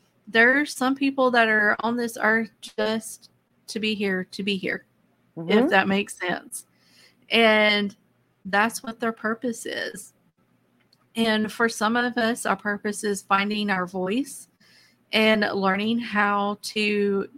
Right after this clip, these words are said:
Speaker 1: get people to hear our voice and to share your story. One of the things I tell people is when I'm working with them, it doesn't mean that you have to go share your voice out to the world like I'm doing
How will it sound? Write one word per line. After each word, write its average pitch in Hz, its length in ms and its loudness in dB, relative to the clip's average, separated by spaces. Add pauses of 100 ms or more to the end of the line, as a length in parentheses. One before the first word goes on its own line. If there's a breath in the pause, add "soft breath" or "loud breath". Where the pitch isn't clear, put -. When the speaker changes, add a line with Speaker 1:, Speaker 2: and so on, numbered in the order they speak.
Speaker 1:
get 202 220 0
people 202 360 -6
to 196 160 -8
hear 190 300 0
our 185 220 0
voice 180 580 -6
and 190 180 -4
to 196 120 -6
share 196 260 0
your 185 220 -4
story. - 600 -4 (640 soft breath)
One 220 200 4
of 226 120 6
the 233 100 0
things 226 280 -2
I 214 100 2
tell 202 260 0
people 190 600 -2 (520)
is 202 320 0 (300)
when 214 200 0
I'm 196 140 4
working 196 260 0
with 196 160 0
them, 196 260 -4
it 220 140 0
doesn't 226 360 0
mean 214 320 2
that 196 200 2
you 202 160 -2
have 196 240 -2
to 208 80 -14
go 202 220 0
share 196 360 4
your 196 200 0
voice 196 440 -2
out 180 380 2 (560 soft breath)
to - 100 -6
the 226 100 4
world 202 420 6
like 202 260 -2
I'm 190 200 4
doing 185 540 0